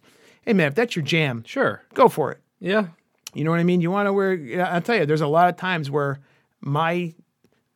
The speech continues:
Speaker 1: three hours at sitting at a wedding of someone I didn't know was saved by somebody wearing a Realtree wedding ring.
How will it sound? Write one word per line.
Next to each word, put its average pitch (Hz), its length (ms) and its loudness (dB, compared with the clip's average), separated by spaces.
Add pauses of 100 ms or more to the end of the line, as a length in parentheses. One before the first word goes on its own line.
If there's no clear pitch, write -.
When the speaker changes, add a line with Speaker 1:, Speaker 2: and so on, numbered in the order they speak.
(160)
Speaker 1:
three 170 320 -2
hours 165 400 4
at 127 80 -10
sitting 175 300 -4
at 156 80 -4
a 143 60 -4
wedding 160 340 0
of 143 80 -4
someone 160 260 -2
I 147 120 -2
didn't 156 240 -4
know 165 320 -2 (440)
was 143 460 -2 (240)
saved 170 680 -2
by 139 140 0
somebody 160 360 0
wearing 147 320 -2
a 135 40 -4
Realtree 151 600 -2
wedding 143 300 0
ring. 117 220 -10